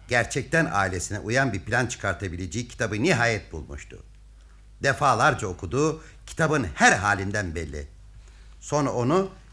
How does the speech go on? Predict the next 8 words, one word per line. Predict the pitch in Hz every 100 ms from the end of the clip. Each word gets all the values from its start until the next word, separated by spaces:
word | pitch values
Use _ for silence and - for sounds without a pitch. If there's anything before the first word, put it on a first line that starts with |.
| -
yine | 143 175
kitabın | - - 123
akışı | 117 107 - 160
gereği | 127 113 113 160 165
suç | - 233 226 -
ortağı | 127 110 113 107
olan | 110 185 190 - - 95
gelini | 87 127 143 196